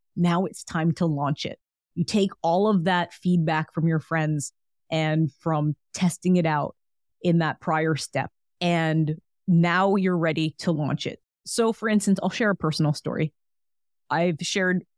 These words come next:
multiple times that I have a book that I'm writing. It's actually a really cool manifesting book. And I wrote the first fourteen chapters. It's a twenty-four practice book.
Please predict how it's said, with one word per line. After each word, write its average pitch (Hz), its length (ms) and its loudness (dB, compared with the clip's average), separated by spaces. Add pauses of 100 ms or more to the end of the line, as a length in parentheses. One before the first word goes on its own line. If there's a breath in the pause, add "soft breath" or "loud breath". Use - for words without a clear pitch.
(140)
multiple 202 440 0
times 156 420 0
that 151 280 0
I 151 80 0
have 156 200 0
a 151 60 0
book 160 400 -4
that 180 100 -2
I'm 185 120 0
writing. 156 260 0
It's 185 200 -2
actually 208 520 0
a 214 100 0
really 262 360 0
cool 196 380 2
manifesting 175 720 2
book. 143 320 -6 (260)
And 165 480 2
I 180 80 0
wrote 220 420 0 (320)
the 208 200 -2 (120)
first 185 380 0
fourteen 170 440 0
chapters. 147 640 -4 (320)
It's - 200 -4
a 170 120 0 (140)
twenty-four 269 720 -2
practice - 540 -6
book. 165 420 -4